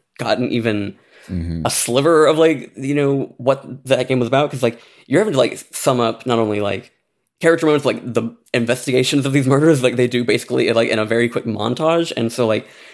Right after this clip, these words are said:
Speaker 1: when it actually gets to the mock trial section, people are just yelling at each other about all these things that, that you as the viewer may not be privy to, just 'cause, like, all they did to communicate it to you was, like,
Speaker 2: <laughs>
Speaker 1: flash it over the screen for, like, two seconds, and, yeah, it's just, like,
Speaker 2: It's
Speaker 1: the format
Speaker 2: interest-,
Speaker 1: of the show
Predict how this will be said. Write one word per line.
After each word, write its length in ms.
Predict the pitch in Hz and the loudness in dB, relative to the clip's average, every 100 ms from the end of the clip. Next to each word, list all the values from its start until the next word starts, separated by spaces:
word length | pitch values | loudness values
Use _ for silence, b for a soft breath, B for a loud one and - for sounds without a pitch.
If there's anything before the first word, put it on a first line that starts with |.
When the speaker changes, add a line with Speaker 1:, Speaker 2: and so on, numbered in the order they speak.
| B B B B _ | B B B B _
Speaker 1:
when 260 | - 127 120 | -4 0 2
it 80 | |
actually 240 | 123 120 127 | 0 -2 -2
gets 160 | 113 | -4
to 100 | - 113 | -4 -2
the 80 | |
mock 220 | 113 123 - | 0 0 0
trial 240 | 117 110 | 0 0
section, 300 | - - 113 | -2 -6 -4
people 180 | 139 123 | -2 -2
are 40 | |
just 100 | 117 123 | -2 2
yelling 240 | 135 123 | 2 2
at 80 | 120 | 0
each 140 | 117 | 0
other 180 | 120 113 | 0 0
about 180 | 110 - | 0 2
all 100 | 123 | 2
these 120 | 123 | 2
things 160 | 120 120 | 0 -4
that, 160 | 98 - | -6 -12
that 300 | 117 113 113 | -4 -4 -2
you 240 | 123 139 | 0 2
as 180 | 120 117 | 4 2
the 100 | 117 | 0
viewer 320 | 113 123 117 110 | -2 -2 0 0
may 100 | 113 | -2
not 200 | 110 - | -4 -10
be 60 | |
privy 280 | - - 127 | -12 -6 -4
to, 180 | 143 147 | -2 -2
just 140 | 127 | -2
'cause, 120 | - 120 | -2 -2
like, 140 | 113 | 0
all 120 | 117 113 | 0 0
they 120 | 117 | 0
did 180 | 123 117 | -2 -6
to 60 | |
communicate 360 | - 226 131 131 | -6 -2 0 0
it 80 | 127 | 0
to 100 | - | 0
you 80 | 139 | 0
was, 120 | 127 | 0
like, 240 | 120 123 120 B B B | 0 -2 -6 B B B
Speaker 2:
<laughs> 360 | 110 - 110 113 | -12 -10 -6 0
Speaker 1:
flash 240 | 139 135 | 2 4
it 60 | 139 | 2
over 100 | 127 | 2
the 60 | |
screen 220 | 120 123 | 2 0
for, 80 | 120 | 2
like, 200 | 120 107 | 0 0
two 140 | - 131 | -2 0
seconds, 440 | 123 113 104 - | 0 0 -4 -6
and, 320 | 113 110 113 110 b b b b b _ | -2 0 -2 -4 b b b b b _
yeah, 140 | 143 | 0
it's 160 | 127 123 | 0 0
just, 140 | 175 | 0
like, 240 | 156 131 - _ _ _ _ _ _ | 0 0 -6 _ _ _ _ _ _
Speaker 2:
It's 220 | - 120 143 | -2 0 2
Speaker 1:
the 60 | |
format 220 | 131 127 123 | 2 4 2
Speaker 2:
interest-, 100 | - | 0
Speaker 1:
of 100 | 120 | 0
the 80 | |
show 260 | 113 113 110 | 0 0 0